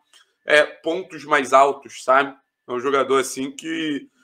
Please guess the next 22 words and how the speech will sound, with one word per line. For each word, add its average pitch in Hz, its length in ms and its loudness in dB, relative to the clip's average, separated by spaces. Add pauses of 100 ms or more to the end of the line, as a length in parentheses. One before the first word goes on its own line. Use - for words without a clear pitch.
(120)
que - 80 -6
eu 143 60 -2
fico 151 240 -10
pensando, 151 460 -2
"Putz, - 320 -14
cara, 131 160 -10
imagina 143 320 -14
esse - 120 -20
cara 170 220 -6
na 170 140 -8
mão 156 180 -10
de 175 100 -18
um 170 120 -16
grande 170 340 -8
treinador 151 480 -8
como, 156 220 -20
sei 147 180 -10
lá, 131 180 -2 (560)
um - 140 -18
Guardiola 170 600 4
da 120 140 -2
vida. 143 300 -8